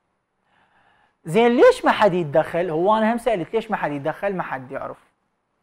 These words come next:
حتى عركاتهم نظامية، اي نظامية عركاتهم، نظامية. ماخذ وضع الاستعداد، يقاتل وبهدوء. ص-، اخر شي بلا صار عليه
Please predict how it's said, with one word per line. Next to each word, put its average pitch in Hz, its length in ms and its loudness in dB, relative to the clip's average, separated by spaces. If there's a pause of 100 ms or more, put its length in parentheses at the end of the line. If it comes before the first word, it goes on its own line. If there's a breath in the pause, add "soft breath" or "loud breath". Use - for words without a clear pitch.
(920 soft breath)
حتى 170 360 2
عركاتهم 170 680 -2
نظامية، 170 680 -6 (140)
اي 170 140 -6
نظامية 185 500 -2
عركاتهم، 147 640 -6
نظامية. 143 560 -6 (300 soft breath)
ماخذ 160 420 0
وضع 160 180 2
الاستعداد، 156 840 4
يقاتل 175 760 4 (180)
وبهدوء. 170 1080 -6
ص-، - 120 -20 (300)
اخر 208 260 2
شي 226 160 -10
بلا 226 280 -4
صار 185 180 -6
عليه 160 260 -8